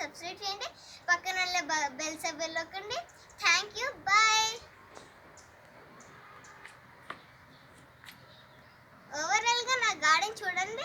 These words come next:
నేను ఇంకేం మాట్లాడను, టైర్డ్ అయిపోయాను. సరే ఫ్రెండ్స్, బాయ్. ఇంకో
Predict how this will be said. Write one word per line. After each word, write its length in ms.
నేను 200
ఇంకేం 300
మాట్లాడను, 460
టైర్డ్ 280
అయిపోయాను. 400
సరే 180
ఫ్రెండ్స్, 340
బాయ్. 260
ఇంకో 180